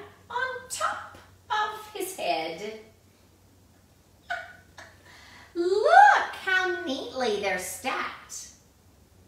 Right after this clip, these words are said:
How does he do that? That's amazing. There are lots of places in the world where people carry things on top of their heads.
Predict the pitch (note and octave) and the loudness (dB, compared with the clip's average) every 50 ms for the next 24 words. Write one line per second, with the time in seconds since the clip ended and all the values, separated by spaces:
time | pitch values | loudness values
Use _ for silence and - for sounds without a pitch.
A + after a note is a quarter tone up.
0 | - - - - - B3+ D#4 - G4+ - - D#3 C#3+ C#3 - - G#3+ C#4 F4+ F4+ | -20 -20 -20 -16 -12 -12 -10 -8 -8 -10 -10 -12 -14 -14 -12 -10 -8 -6 -6 -6
1 | - - - - - - - G3 A#3 C4+ C4 - - - F#3+ E3 D#3 D#3+ F3+ F3+ | -8 -8 -10 -10 -10 -12 -12 -12 -14 -14 -14 -14 -14 -14 -12 -12 -12 -12 -12 -14
2 | - - - - - - - - - - _ - - _ _ - - - G#3 A#3 | -14 -16 -16 -18 -20 -20 -20 -20 -20 -20 _ -20 -20 _ _ -20 -20 -14 -10 -8
3 | C#4+ C#4+ C4 - D#3 E3 E3 E3 - - - - - - - - - - - - | -4 -4 -4 -4 -4 -4 -4 -4 -4 -8 -12 -14 -14 -14 -14 -14 -12 -12 -14 -16
4 | - - - - - - - - - - - - - E3+ E3+ E3+ D3+ C3 - D#3+ | -16 -14 -14 -14 -16 -16 -20 -20 -20 -20 -20 -18 -14 -12 -12 -10 -10 -10 -8 -6
5 | E3 - - - - - - - - - - - - - - - - - - A3 | -4 -4 -4 -4 -6 -8 -10 -12 -14 -14 -14 -16 -18 -20 -20 -20 -20 -20 -18 -18
6 | G#3 - - - - - - E3+ - D3+ - - - - - - - - - - | -16 -14 -14 -14 -14 -14 -14 -14 -12 -12 -12 -14 -16 -18 -18 -18 -16 -18 -18 -18
7 | - - - - - - - - - - - - - G3 - - - - - - | -18 -18 -18 -18 -18 -18 -18 -18 -18 -18 -18 -16 -14 -14 -12 -12 -14 -14 -16 -16
8 | - - | -18 -18